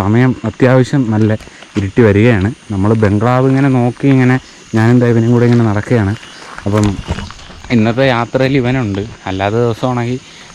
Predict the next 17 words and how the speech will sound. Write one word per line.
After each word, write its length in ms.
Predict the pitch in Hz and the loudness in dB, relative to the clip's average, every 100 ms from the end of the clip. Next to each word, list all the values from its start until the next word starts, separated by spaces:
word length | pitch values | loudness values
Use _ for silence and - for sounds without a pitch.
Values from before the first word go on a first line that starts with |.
| 117 | -6
ഞാൻ 100 | 104 113 | -2 -2
മിക്ക 140 | 104 123 | 0 -2
ദിവസവും 240 | 117 127 | 0 -4
ഞാൻ 100 | 120 117 | -4 -6
ഒറ്റയ്ക്കാണ് 440 | 107 120 117 113 113 98 | -6 -4 -2 -2 0 -2
യാത്ര 200 | 92 113 | -2 -2
പോകുന്നത്. 240 | 98 92 92 | -2 -4 -6
അപ്പോൾ 120 | 98 | -4
ഈ 20 | 95 | -2
ഒരു 80 | 107 117 | -2 -2
യാത്രയിൽ 320 | 104 117 117 117 | -2 -2 0 -2
ഇവൻ 120 | 113 107 | -2 -2
കാണുള്ളൂ. 420 | 101 120 92 104 - - - - | 2 2 0 -6 -10 -16 -20 -6
ഇനി 120 | 131 98 | -2 -2
അടുത്ത 180 | 95 113 | -2 -2
യാത്രയിലൊക്കെ 480 | 107 - 117 113 113 110 | 0 0 -2 -2 -4 -6
മിക്കവാറും 420 | 98 117 110 | -4 -2 -2